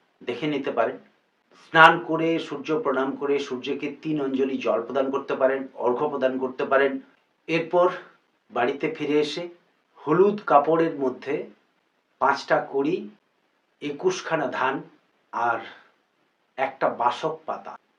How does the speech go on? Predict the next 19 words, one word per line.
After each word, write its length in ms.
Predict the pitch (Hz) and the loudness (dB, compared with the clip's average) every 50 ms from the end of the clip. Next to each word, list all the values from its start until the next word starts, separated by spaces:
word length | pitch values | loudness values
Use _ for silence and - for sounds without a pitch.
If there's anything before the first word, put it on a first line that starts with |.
| _ - | _ -12
এই 120 | 135 135 131 - - | -10 -10 -10 -10 -6
তিনটে 360 | 147 151 151 151 151 165 151 | -4 -4 -2 -2 -2 -4 -4
জিনিস 460 | 127 120 135 147 156 151 156 - - | -4 -4 -4 -4 -4 -4 -6 -8 -6
হলুদ 220 | 131 135 151 151 - | -4 -4 -4 -4 -2
কাপড়ের 380 | - 139 127 - 143 139 143 139 | 0 -2 0 0 0 -4 -4 -2
মধ্যে 540 | 139 139 131 120 - - 139 139 139 143 - - _ _ _ _ _ _ _ _ _ - | -4 -4 -6 -8 -8 -2 -2 -2 -2 -2 -6 -14 _ _ _ _ _ _ _ _ _ -10
পুটলি 280 | - 131 127 127 143 151 | -8 -8 -8 -6 -8 -6
করে 240 | 143 151 147 131 123 | -2 -2 0 0 2
বেঁধে 420 | 123 123 120 123 139 156 151 - - _ _ _ _ _ _ _ _ _ _ _ _ _ | 2 2 0 0 -2 -4 -6 -10 -16 _ _ _ _ _ _ _ _ _ _ _ _ _
বা 180 | - 113 123 - | -4 -2 -2 -2
হলুদ 380 | - - 139 147 156 156 - | -2 -4 -4 -2 -2 -4 -4
সুতো 340 | - - - 156 147 156 160 | -8 -12 -10 -10 -6 -6 -6
দিয়েও 240 | 139 151 156 156 139 | -4 -2 -2 -2 -2
বাঁধতে 320 | - - - - - 131 | -2 -4 -4 -4 -6 -4
পারেন, 220 | 120 123 - - 90 - - _ _ _ _ _ _ _ _ - | -2 -2 -2 -2 -4 -8 -14 _ _ _ _ _ _ _ _ -6
বেঁধে 380 | 143 135 135 143 147 147 147 - - _ _ _ _ _ _ _ _ _ _ _ - | -4 -4 -2 -2 -4 -4 -6 -8 -18 _ _ _ _ _ _ _ _ _ _ _ -2
লক্ষ্মী 480 | 147 160 156 160 - - - 185 185 180 | 0 0 0 -2 -8 -6 0 2 2 2
গণেশের 600 | 147 135 135 135 143 135 131 - 156 147 139 131 | 4 0 -2 -2 -2 -4 -4 -4 -2 -2 -2 -2
মূর্তির 560 | 127 127 127 - - - 131 127 123 127 | -2 -4 -6 -8 -8 -4 -4 -4 -4 -6